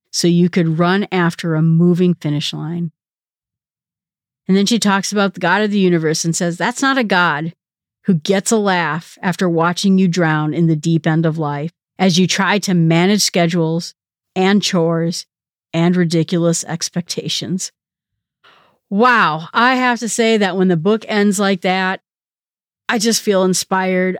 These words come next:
I feel warm. Again, I want her to be my podcast friend. I think <laughs> Emily P. Freeman and Kendra and I are just right in the same angle. And so I appreciate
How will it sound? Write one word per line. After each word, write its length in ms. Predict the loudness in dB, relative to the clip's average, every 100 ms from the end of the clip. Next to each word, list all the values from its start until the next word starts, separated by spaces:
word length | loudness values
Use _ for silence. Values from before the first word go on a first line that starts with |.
| -6
I 80 | -6
feel 300 | -2 0 2
warm. 680 | 2 2 2 2 2 0 -4 _ _
Again, 320 | -4 0 0 0
I 140 | 0
want 320 | 0 0 0
her 120 | 0 0
to 100 | 0
be 180 | 2
my 220 | 0 0 -2
podcast 800 | -2 -2 -2 -4 -6 -4 -6 -12 _
friend. 500 | -2 0 2 2 -2 _ _ _ _ -4
I 80 | -2
think 320 | 0 -2 -4 _ _
<laughs> 300 | _ _ -2
Emily 360 | 0 2 2 0
P. 220 | 2 0
Freeman 560 | 0 0 2 2 0 -2 _ _ _ -2
and 500 | 0 2 0 -2 -4
Kendra 460 | -2 0 2 0
and 100 | 0
I 340 | 0 0 -2 -4 _ -20 -8
are 160 | -4 -2
just 440 | 0 -2 -2 -10 _ _ _ _ _ _ _ _ _ _
right 320 | -2 2 2 0
in 120 | 0
the 100 | 0
same 360 | 0 0 0 -2
angle. 480 | -2 0 0 -2 -2
And 160 | -2 -2
so 120 | 0
I 80 | -2
appreciate 800 | -2 0 0 2 0 0 -2